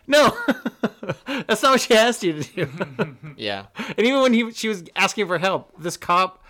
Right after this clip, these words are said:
Speaker 1: watches this girl break through a window and scream for help. And he goes, "Huh." And then she breaks through a different window and goes, "Can you get my dad?" And he goes, "Huh." And then she does it again. He goes, "I should get the lieutenant."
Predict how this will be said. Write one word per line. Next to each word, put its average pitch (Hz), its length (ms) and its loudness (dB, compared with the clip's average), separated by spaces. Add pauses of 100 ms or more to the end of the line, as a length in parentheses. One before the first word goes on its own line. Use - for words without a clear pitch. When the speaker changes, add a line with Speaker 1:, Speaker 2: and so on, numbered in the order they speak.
(140)
Speaker 1:
watches 165 380 0
this 160 120 -4
girl 156 240 -2
break 143 320 -6
through 175 220 -4
a 160 40 0
window 156 320 0
and 143 140 -4
scream 180 260 -6
for 170 140 -2
help. 160 340 2 (200)
And 165 80 -4
he 160 60 0
goes, 151 260 0 (100)
"Huh." 180 400 0 (220)
And 180 80 -6
then 185 80 0
she 175 100 -4
breaks 175 320 -2
through 180 120 0
a 170 40 0
different 185 280 2
window 147 220 0
and 147 80 -2
goes, 147 180 -2 (180)
"Can 190 160 -2
you 202 80 2
get 202 180 2
my 190 160 2
dad?" 165 320 2
And 143 80 -4
he 156 60 -2
goes, 151 240 0 (300)
"Huh." 180 400 -2
And 156 120 -8
then 156 80 -6
she 160 80 -6
does 170 160 -2
it 170 80 -4
again. 170 240 0
He 160 60 -2
goes, 147 180 -2 (220)
"I 127 140 -10
should 139 160 -8
get 101 120 -8
the 117 80 -10
lieutenant." 113 600 -10